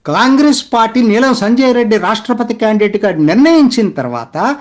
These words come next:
అంతరాత్మ ప్రబోధం పేరుతోటి వివి గిరిని తీసుకొచ్చి గెలిపించడం కోసం కమ్యూనిస్టుల మద్దతు తీసుకొని,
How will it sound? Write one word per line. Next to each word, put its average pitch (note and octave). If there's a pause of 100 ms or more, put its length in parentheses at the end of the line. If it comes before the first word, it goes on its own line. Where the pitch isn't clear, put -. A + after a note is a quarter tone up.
(440)
అంతరాత్మ C#4
ప్రబోధం G#3+
పేరుతోటి F3
వివి A#3+
గిరిని A3+
తీసుకొచ్చి F3+
గెలిపించడం B3
కోసం G3 (300)
కమ్యూనిస్టుల B3+
మద్దతు D#3+
తీసుకొని, G3